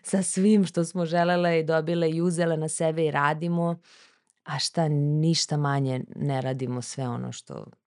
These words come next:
su radile naše bake i prabake i što im je bilo negde primaran posao. Mislim, da se razumemo, ja obožavam što imam svoj posao i što radim stvari koje volim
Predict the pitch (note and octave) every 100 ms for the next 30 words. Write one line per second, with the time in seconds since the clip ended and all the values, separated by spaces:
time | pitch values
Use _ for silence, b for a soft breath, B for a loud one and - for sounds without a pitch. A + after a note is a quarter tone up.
0 | _ - C#3 B2+ B2 B2 A#2+ B2 - C3
1 | B2+ B2 - - - - A#1 G#1+ - -
2 | C#3+ C3 - C3 C3 B2 B2+ A#2+ A#2+ B2
3 | A#2+ - - B B B B _ _ -
4 | D3+ C3+ B2+ B2+ B2+ B2+ - - - B2+
5 | - - C#3 - C3+ C3 C#3+ C#3+ C#3+ C3+
6 | C3 C3 C3+ C3 C#3 B2+ A2+ - - B2+
7 | C3+ B2+ B2+ - C3 B2+ B2 - - B2
8 | C3 b b b b _ _ C#3 B2+ -
9 | - B2+ A#2+ A#2+ B2 - G1+ b b b
10 | _ _ - C#3 C#3 C#3 C#3+ C#3+ - C3+
11 | C#3 - C#3 B2+ C3 B2+ B2 A#2+